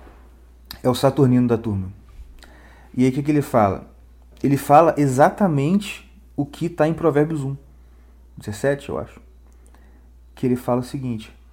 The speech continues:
que o que que tá em Provérbios? Ele fala assim, ó, como ni-, tipo assim, vou, vou transli-, vou falar assim, né? Não literalmente. Assim, "Mas como ninguém ouviu os conselhos de sabedoria,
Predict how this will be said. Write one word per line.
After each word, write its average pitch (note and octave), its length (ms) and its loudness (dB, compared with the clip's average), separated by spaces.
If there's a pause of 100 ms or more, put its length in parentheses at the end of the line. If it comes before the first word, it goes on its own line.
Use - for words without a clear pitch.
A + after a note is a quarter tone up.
(720)
que - 120 -6
o B2+ 40 -4
que E3+ 120 -4
que - 60 -8
tá E3 100 -2
em D3+ 60 -2
Provérbios? A2 680 -2 (300)
Ele - 80 -20
fala B2 140 -4
assim, A2+ 180 -8
ó, F#2 80 -6 (840)
como D#3 240 -2
ni-, E3 120 -2
tipo - 160 -14
assim, C#3+ 340 -8
vou, B2+ 160 -8
vou B2+ 380 -8
transli-, B2+ 420 -2
vou A2 340 -2
falar A2 360 0
assim, G#2+ 280 -4
né? G#2 280 -4 (340)
Não A#2+ 260 0
literalmente. A2+ 600 -4 (1160)
Assim, - 140 -16
"Mas G#2+ 140 -6
como F3+ 220 -2
ninguém F3+ 420 2
ouviu C#3+ 380 2
os C#3+ 100 -2
conselhos B2 360 0
de - 40 -12
sabedoria, A#2 640 0